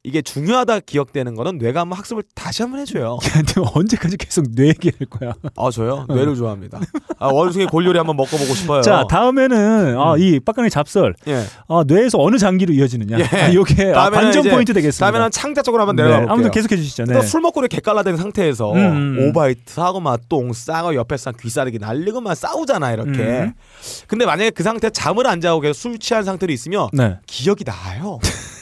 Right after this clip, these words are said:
Speaker 1: 근데
Speaker 2: <laughs> 야,
Speaker 1: 잠을
Speaker 2: 네가
Speaker 1: 자잖아?
Speaker 2: 기억이 난다고?
Speaker 1: 잠을 자면은
Speaker 2: <laughs>
Speaker 1: 기억이 안 나요.
Speaker 2: 네.
Speaker 1: 근데 술 먹고 실수했을 때나
Speaker 2: 음.
Speaker 1: 이럴 때는 내가 실수했다는 걸 알았어.
Speaker 2: 네.
Speaker 1: 술을 먹고 잠을 자. 그다음에
Speaker 2: 네.
Speaker 1: 얘기하는 거야.
Speaker 2: 네.
Speaker 1: 기억 안 난다.
Speaker 2: 네.
Speaker 1: 이런 방법을 쓸 수가 있겠죠.
Speaker 2: 음.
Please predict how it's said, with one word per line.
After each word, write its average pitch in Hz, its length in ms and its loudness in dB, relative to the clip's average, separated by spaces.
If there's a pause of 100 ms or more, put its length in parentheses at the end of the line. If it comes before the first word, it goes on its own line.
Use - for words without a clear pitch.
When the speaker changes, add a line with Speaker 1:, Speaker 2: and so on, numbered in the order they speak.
(240)
Speaker 1:
근데 190 380 2
Speaker 2:
<laughs> - 540 -6
야, 285 180 2
Speaker 1:
잠을 170 240 6
Speaker 2:
네가 208 140 4
Speaker 1:
자잖아? 151 180 4
Speaker 2:
기억이 208 180 4
난다고? 139 440 -2 (140)
Speaker 1:
잠을 233 360 0
자면은 202 380 2 (220)
Speaker 2:
<laughs> - 220 -14
Speaker 1:
기억이 254 300 2
안 147 180 -2
나요. 156 420 0
Speaker 2:
네. 113 360 4
Speaker 1:
근데 101 160 -4
술 240 160 -6
먹고 240 180 -2
실수했을 240 600 -2
때나 135 440 -2
Speaker 2:
음. 131 180 0
Speaker 1:
이럴 208 220 2
때는 185 260 -4
내가 135 180 -4
실수했다는 165 420 -4
걸 - 120 -6
알았어. 139 560 -2
Speaker 2:
네. 117 240 -2
Speaker 1:
술을 208 220 -10
먹고 160 220 -6
잠을 120 320 -10
자. 117 160 -14 (180)
그다음에 135 320 -6
Speaker 2:
네. 110 80 -10
Speaker 1:
얘기하는 113 300 -14
거야. - 140 -20 (160)
Speaker 2:
네. 113 200 -6
Speaker 1:
기억 131 160 -6
안 - 140 -14
난다. - 360 -20
Speaker 2:
네. 107 260 -10 (100)
Speaker 1:
이런 170 180 -2
방법을 147 300 -4
쓸 170 140 -10
수가 180 220 -6
있겠죠. 120 440 -8
Speaker 2:
음. 143 340 0